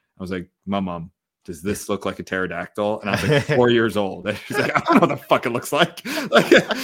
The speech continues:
Speaker 2: <laughs> You were a dick back then,
Speaker 1: Yeah,
Speaker 2: dude.
Speaker 1: <laughs> yeah, I was. I was like,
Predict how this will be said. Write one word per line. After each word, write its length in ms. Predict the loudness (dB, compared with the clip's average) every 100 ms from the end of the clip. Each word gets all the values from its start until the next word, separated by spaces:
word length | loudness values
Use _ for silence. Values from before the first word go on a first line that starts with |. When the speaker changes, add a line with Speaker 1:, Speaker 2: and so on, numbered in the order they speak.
| -10 -8
Speaker 2:
<laughs> 1700 | -4 -2 0 0 6 4 4 0 0 -2 -12 -8 -6 -4 -4 -4 0
You 120 | 0
were 60 | 0
a 180 | -2 4
dick 360 | 6 6 2
back 200 | -2 0
then, 80 | 2
Speaker 1:
Yeah, 280 | 0 2 2 2
Speaker 2:
dude. 240 | 2 2
Speaker 1:
<laughs> 0 |
yeah, 60 | 2
I 60 | 2
was. 420 | 0 -4 -8 -12 -12 -14 -12 -14 -12 -14 -12 -12 -12 -6 -2
I 40 |
was 100 | 0
like, 120 | -2